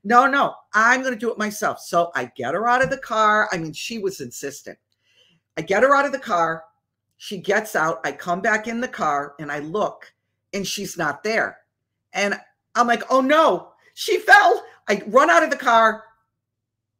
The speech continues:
She's nowhere. No footprints. All there is is my footprints. No footprints to the bank. I go into the bank. "Did anybody come in here?" No.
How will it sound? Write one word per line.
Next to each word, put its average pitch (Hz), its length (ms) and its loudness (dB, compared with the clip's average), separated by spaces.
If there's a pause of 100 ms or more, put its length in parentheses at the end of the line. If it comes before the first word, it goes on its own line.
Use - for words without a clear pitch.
(260)
She's 254 280 -12
nowhere. 233 420 -4 (460)
No 170 160 -2
footprints. 269 720 -4 (360)
All 202 140 4
there 208 140 2
is 190 120 -2
is 165 140 -8
my 202 180 2
footprints. 247 680 -2 (300)
No 214 240 2
footprints 294 460 -4
to - 120 -2
the 294 100 -4
bank. 269 480 0 (500)
I 226 80 4
go 247 200 6
into 302 140 0
the 285 80 -6
bank. 269 380 2
"Did 247 100 2
anybody 302 280 2
come 294 180 -6
in 294 80 0
here?" 277 380 0
No. 339 540 -4